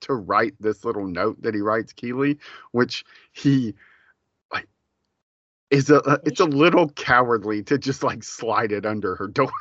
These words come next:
Speaker 1: <laughs>
Speaker 2: I mean, a little bit, but it's been so much time. Like, I
Speaker 1: Yeah.
Speaker 2: can also kind of understand, like,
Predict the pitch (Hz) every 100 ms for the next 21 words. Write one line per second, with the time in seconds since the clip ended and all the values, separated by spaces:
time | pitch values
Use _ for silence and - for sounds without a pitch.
0 | 1077 - 1077 932 855 960 _ _ _ -
1 | - - 277 294 294 277 269 269 247 -
2 | _ _ - 220 240 165 147 160 156 151
3 | - - - - _ 180 202 185 175 190
4 | 202 - 214 208 170 _ _ - 180 165
5 | 156 - - - 156 156 156 185 214 -
6 | - 214 165 170 175 - 165 - 165 160
7 | 170 165 156 151 _ _ _ _ _ _
8 | _ - 175 156 156 151 - - 135 135
9 | 135 175 190 185 - 151 131 131 _